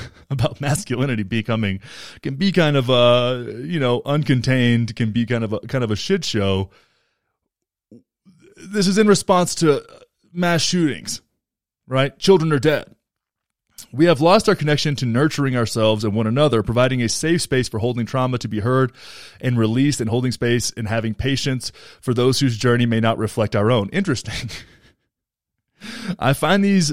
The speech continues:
modalities that unlock the divine feminine attributes, breath work, meditation, visualization, E F T, and other forms of distinguishing your authentic self from the ego and the lie of me versus them. Here's me, my brother, blah, blah, blah, blah, blah, helps them unlock childhood trauma.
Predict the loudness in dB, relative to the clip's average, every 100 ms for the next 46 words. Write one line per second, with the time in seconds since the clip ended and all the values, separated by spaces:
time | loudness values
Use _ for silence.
0 | -2 0 2 4 2 2 2 0 0 0
1 | 0 0 0 0 -2 0 2 2 0 0
2 | 0 0 0 -4 -6 -4 -4 -2 -4 -4
3 | -2 -2 0 -2 -2 -6 -2 -4 -2 -2
4 | -2 -2 -2 -2 -2 -4 -2 -2 -2 -2
5 | -2 -2 0 -2 -2 -2 -4 -4 -10 -4
6 | -2 0 -2 -6 -6 -4 -4 -4 -4 -2
7 | -2 -4 -4 -4 -6 -4 -2 -2 -4 -6
8 | -4 -2 0 2 2 -2 -10 -18 -6 -2
9 | 0 2 2 4 2 -2 -2 0 0 0
10 | -2 -2 -6 -4 0 0 -2 -8 _ _
11 | _ _ _ _ 4 4 4 0 2 2
12 | 2 2 0 -2 -2 -2 2 4 4 4
13 | 4 2 0 -2 -2 -4 -2 -2 -4 -4
14 | -4 -4 -2 0 0 -2